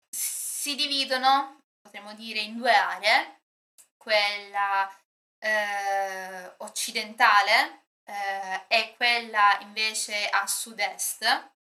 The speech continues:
Di solito s-, le necropoli occidentali sono proprio, proprio un unico grande blocco. Immaginate una strada, so-, sono tutte lì, tutte una attaccata all'altra, fa, fa abbastanza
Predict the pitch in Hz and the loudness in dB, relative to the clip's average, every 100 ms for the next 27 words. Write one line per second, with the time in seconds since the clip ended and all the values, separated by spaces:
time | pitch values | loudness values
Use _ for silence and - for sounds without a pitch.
0 | _ 247 285 311 415 320 254 - - - | _ -12 -4 0 0 2 2 2 -2 -6
1 | - _ _ 247 269 294 320 302 302 302 | -10 _ _ 0 0 0 -4 -6 -6 -4
2 | 294 302 311 349 247 - 247 240 240 240 | -4 -2 2 2 2 -4 -4 -2 2 2
3 | 226 - _ 285 254 240 233 233 - _ | 2 -2 _ -12 -2 2 4 2 -6 _
4 | - 233 233 220 - _ _ _ _ - | -16 -2 0 0 -2 _ _ _ _ -6
5 | 269 320 339 285 285 285 285 240 269 262 | 2 2 4 4 6 6 6 6 8 8
6 | - 262 269 277 277 370 359 269 - - | 4 -2 -2 0 0 0 2 0 0 0
7 | 254 208 240 247 302 - - 302 302 370 | 2 2 0 -4 -8 -16 -10 -8 -8 -8
8 | 330 262 214 - _ _ _ 392 392 349 | -8 -6 -10 -14 _ _ _ -6 0 0
9 | - 339 320 302 302 285 262 220 196 - | 2 0 2 2 2 4 4 4 0 -2
10 | 240 254 - 262 247 - - - 254 240 | -10 -16 -8 -8 -8 -12 -8 -6 -6 -8
11 | 220 - | -12 -14